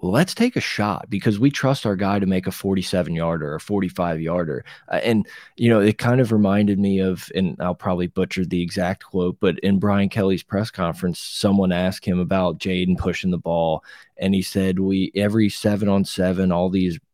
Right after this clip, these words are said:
drills and stuff, we made it a point to tell Jaden to, like, treat this like it's a fourth and ten. Like, there's no point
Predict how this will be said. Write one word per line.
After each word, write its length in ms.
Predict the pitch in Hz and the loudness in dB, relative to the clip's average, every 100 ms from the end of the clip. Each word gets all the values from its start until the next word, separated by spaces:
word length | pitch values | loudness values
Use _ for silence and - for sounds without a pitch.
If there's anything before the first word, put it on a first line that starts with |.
| _ | _
drills 500 | 107 98 95 95 95 | -4 -2 0 0 2
and 120 | 90 | 0
stuff, 340 | 85 101 85 - | 0 -2 -2 -2
we 360 | 95 98 95 90 _ _ _ | -2 0 0 -4 _ _ _
made 280 | 104 104 107 | 0 2 2
it 100 | 95 | 0
a 60 | |
point 500 | - - 120 98 82 | -4 0 2 2 0
to 80 | - | -4
tell 320 | 90 101 95 | -4 -2 -2
Jaden 560 | 92 98 101 92 87 - | -2 0 0 0 -2 -4
to, 160 | 95 80 | -6 -4
like, 180 | 87 85 | -6 -8
treat 380 | - - 113 - | -10 -4 -4 0
this 240 | 101 92 | -2 0
like 220 | 98 92 | -4 -4
it's 120 | 92 - | -6 -8
a 40 | |
fourth 400 | - 95 87 - | -10 -4 -4 -6
and 120 | 78 | -10
ten. 360 | - 76 52 - - | -6 -8 -8 -8 -4
Like, 160 | 92 | -4
there's 260 | - 107 101 | 0 -2 0
no 240 | 101 107 | 0 2
point 480 | 117 131 117 95 92 | 0 -2 0 0 -4